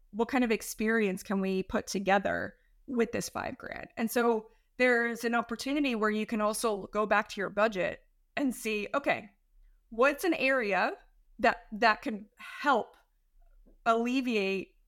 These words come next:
the, the financial cost of it? Can they be a sponsor that helps with, let's say,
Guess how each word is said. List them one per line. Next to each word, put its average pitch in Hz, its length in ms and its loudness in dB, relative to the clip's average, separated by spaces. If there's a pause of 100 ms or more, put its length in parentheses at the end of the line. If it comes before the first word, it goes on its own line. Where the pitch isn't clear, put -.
(120)
the, 208 600 2
the 196 360 0
financial 208 640 -2
cost 214 420 0
of 165 160 -4
it? 190 220 -2 (440)
Can 240 260 2
they 240 280 2
be 240 460 0
a - 60 -4
sponsor 214 800 -2 (440)
that 208 340 4
helps - 360 0
with, 208 180 -2
let's 196 240 -2
say, 202 460 2